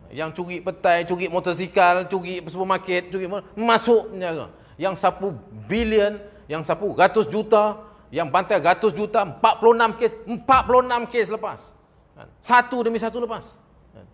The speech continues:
Ini menunjukkan kita dalam keadaan apa? Keadaan yang cukup rosak. Tak boleh. Kita tak boleh kompromi. Sama sekali. Sebab itu saya, saya bagi tahu saudara, kita, we have, ya,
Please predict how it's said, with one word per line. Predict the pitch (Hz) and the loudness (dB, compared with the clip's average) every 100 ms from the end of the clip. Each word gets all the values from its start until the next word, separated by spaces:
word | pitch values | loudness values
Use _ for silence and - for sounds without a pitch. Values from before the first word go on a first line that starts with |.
| _ _ _ _ _ _ _ _ _ _ _ 277 | _ _ _ _ _ _ _ _ _ _ _ -10
Ini | 294 311 | -6 -2
menunjukkan | 277 254 240 240 247 | -2 -2 -4 -4 -8
kita | 233 247 | -6 -4
dalam | 226 226 | -4 -2
keadaan | 226 220 247 | -2 -4 -8
apa? | 233 123 - - - 220 | -10 -14 -18 -20 -12 -10
Keadaan | 226 254 254 | -8 -8 -10
yang | 277 | -10
cukup | 311 294 311 | -6 0 0
rosak. | 311 311 220 - - - _ - _ - - _ - - - - - - - - | 0 -6 -8 -16 -20 -20 _ -20 _ -20 -20 _ -20 -20 -20 -20 -20 -20 -12 -2
Tak | 302 302 | 2 4
boleh. | 320 320 254 - - - _ _ - - | 4 2 -2 -8 -20 -20 _ _ -20 -12
Kita | 277 285 | -4 -2
tak | 277 - 269 | -2 -2 -2
boleh | 269 | 2
kompromi. | 277 240 285 320 330 285 - - - _ _ - - _ _ | 2 4 6 4 4 -2 -8 -16 -20 _ _ -20 -20 _ _
Sama | - 127 101 | -20 -18 -18
sekali. | - - - _ _ _ _ _ _ - - - | -20 -20 -20 _ _ _ _ _ _ -20 -20 -10
Sebab | 196 | -8
itu | 190 | -4
saya, | 180 170 135 | 0 0 0
saya | 147 | 0
bagi | 143 139 | -2 -4
tahu | 143 131 | -4 -4
saudara, | 120 160 - | -6 -10 -8
kita, | 170 170 175 - - - - 156 | -12 -6 -8 -8 -20 -20 -20 -8
we | 214 - | -8 -8
have, | - 240 226 - - - - - - - | -2 0 0 -4 -20 -20 -20 -20 -20 -20
ya, | - - - | -18 -16 -16